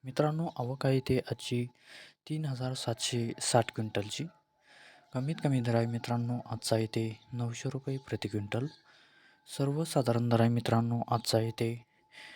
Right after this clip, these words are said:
पंधराशे पन्नास रुपये प्रति क्विंटल आणि जास्तीत जास्त दर आहे इथे आजचा दोन हजार पन्नास रुपये प्रति क्विंटल. तर मित्रांनो, हा होता आजचा आपला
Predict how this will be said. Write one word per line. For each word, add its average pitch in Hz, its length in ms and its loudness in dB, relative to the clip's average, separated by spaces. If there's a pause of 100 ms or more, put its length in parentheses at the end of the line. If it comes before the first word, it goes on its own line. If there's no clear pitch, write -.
(260)
पंधराशे 139 460 -4
पन्नास 127 480 0
रुपये 135 260 2
प्रति 123 300 0
क्विंटल 123 400 2 (160)
आणि 117 180 -2
जास्तीत 110 340 -2
जास्त 127 260 -2
दर 110 180 4
आहे 107 140 6
इथे 107 160 0
आजचा 107 400 -2 (640)
दोन 135 200 4
हजार 120 260 8
पन्नास 107 480 0
रुपये 117 300 6
प्रति - 300 -2
क्विंटल. 101 680 -4 (800)
तर 139 80 4
मित्रांनो, 156 500 2
हा 131 160 4
होता 120 360 4 (120)
आजचा 110 240 2
आपला 107 320 0